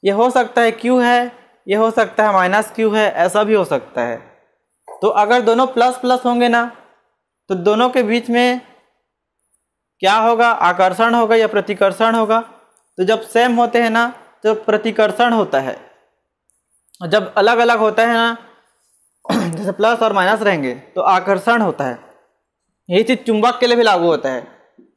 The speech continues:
नॉर्थ नॉर्थ एक साथ रहेंगे तो अट्रैक्शन नहीं होता है, रिपल्शन होता है, प्रतिकर्षण होता है। और नॉर्थ और साउथ होगा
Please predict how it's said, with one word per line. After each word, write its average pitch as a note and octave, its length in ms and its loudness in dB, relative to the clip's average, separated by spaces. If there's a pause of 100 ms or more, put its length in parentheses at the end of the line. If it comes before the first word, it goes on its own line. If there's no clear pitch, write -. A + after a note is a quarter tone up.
(400)
नॉर्थ F#3+ 400 0
नॉर्थ A3+ 320 0
एक A3 120 0
साथ A3+ 240 0
रहेंगे A3 340 0 (920)
तो G#3+ 100 2
अट्रैक्शन A3 680 -2
नहीं B3 140 2
होता G#3+ 220 0
है, F#3+ 60 2
रिपल्शन F#3+ 480 0
होता F3 220 0
है, D#3+ 60 0
प्रतिकर्षण E3+ 580 -2
होता C#3 300 -4
है। A#2+ 160 -10 (520)
और E3+ 80 0
नॉर्थ F#3+ 300 0
और A3+ 140 0
साउथ A3 260 0
होगा A#3 280 0